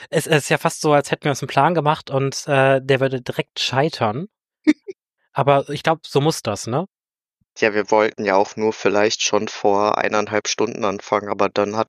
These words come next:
Speaker 3: ein Mikrofon gerauscht und keine Ahnung was so.
Speaker 2: Und dann haben wir irgendwie Gläser, ähm, und Löffel aneinander geschlagen.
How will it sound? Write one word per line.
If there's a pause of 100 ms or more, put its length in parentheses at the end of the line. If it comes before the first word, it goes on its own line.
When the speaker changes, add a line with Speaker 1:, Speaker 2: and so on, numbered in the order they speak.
Speaker 3:
ein
Mikrofon
gerauscht
und
keine
Ahnung
was
so. (320)
Speaker 2:
Und
dann
haben
wir
irgendwie
Gläser, (140)
ähm,
und
Löffel
aneinander
geschlagen.